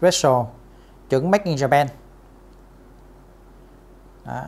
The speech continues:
Chúng ta ghim điện vô pin Lion và cái này á, thì, à, pin của nó là ba chấm sáu vôn. À, ba chấm sáu vôn ha. Hai trăm năm mươi vòng trên phút.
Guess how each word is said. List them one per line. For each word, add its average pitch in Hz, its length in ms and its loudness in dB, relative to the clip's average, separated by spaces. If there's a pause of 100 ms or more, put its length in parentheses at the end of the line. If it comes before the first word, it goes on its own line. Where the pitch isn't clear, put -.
(1600)
Chúng 175 100 -8
ta 160 80 4
ghim 151 240 4
điện 139 220 6
vô 156 80 6
pin 160 160 2
Lion 156 400 6 (180)
và 131 540 2 (800)
cái 214 160 6
này 147 280 4
á, 175 140 6
thì, 147 280 2
à, 131 400 2 (800)
pin 170 220 6
của 185 60 6
nó 196 100 6
là 170 100 6
ba 156 220 6
chấm 190 200 -2
sáu 208 240 4
vôn. 185 240 6 (480)
À, - 140 -18 (380)
ba 139 60 -12
chấm 151 140 -8
sáu 175 160 2
vôn 151 200 4
ha. 160 160 -2 (600)
Hai 156 440 4
trăm 156 240 2
năm 151 140 0
mươi 151 140 4
vòng 123 240 2
trên 139 100 -6
phút. 190 240 0